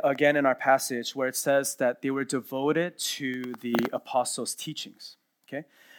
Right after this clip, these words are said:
now these teachings probably included the Old Testament, uh, but also the teachings that, uh, the apostles received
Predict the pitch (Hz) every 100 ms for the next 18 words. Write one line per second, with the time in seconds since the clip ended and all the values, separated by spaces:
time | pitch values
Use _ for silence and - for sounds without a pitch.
0 | - 151 147 156 - - 196 - 233 208
1 | - - 165 175 170 170 147 139 - 143
2 | 139 135 127 131 135 - 143 - 160 185
3 | - _ _ _ _ - 127 143 160 185
4 | 247 233 - 170 - 165 156 - 135 127
5 | - - _ _ - 127 117 113 113 -
6 | - 143 143 151 - 123 - - 151 123